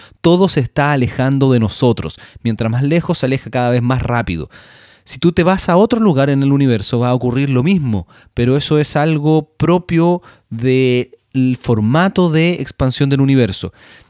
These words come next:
Entonces es extraño decir que el universo es una superficie tres D, que no lo es, que se expande en un espacio cuatro D, porque, mm,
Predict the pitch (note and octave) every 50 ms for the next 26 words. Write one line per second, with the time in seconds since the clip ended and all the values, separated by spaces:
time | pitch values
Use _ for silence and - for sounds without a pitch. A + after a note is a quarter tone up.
0 | _ _ _ - C3 - D#3+ E3 - G3+ F#3+ F#3 F#3+ F3+ F#3+ F#3+ F3+ - - -
1 | - D3+ E3+ G3+ G#3+ G#3 F#3 E3 D3 - - D3+ D3 - - D3+ C#3+ C#3+ C#3+ C3
2 | B2+ B2+ C3 C#3+ C3+ - - C#3+ C3+ C3 - - C#3 C3+ C3 C3 A#2+ - C3+ A#2+
3 | A2+ G2+ - C#3 C3+ - - C3+ A#2+ C3 A#2+ A2 A2+ A2 A2+ A2+ C3 F3+ - -
4 | A2 G#2 B2 D3 F#3 D#3 A#2+ D#3+ - - - - - - - _ - - C3+ -
5 | - C3 - - - D#3+ D#3+ F3 F3 E3 E3 E3 D#3 D3+ B2 - - - D#3 D3+
6 | - - D#3 D3 C3+ - D3+ D3 D#3+ E3 - D3+ D3 C#3 A#2+ G#2+ E2+ D2+ - -
7 | - - - - - - - - _ _ - C#3 C3+ B2+ - _ - - C#3 C3+
8 | C3+ C3+ C3+ C3+ B2+ B2+ B2 A#2+ A#2 A2+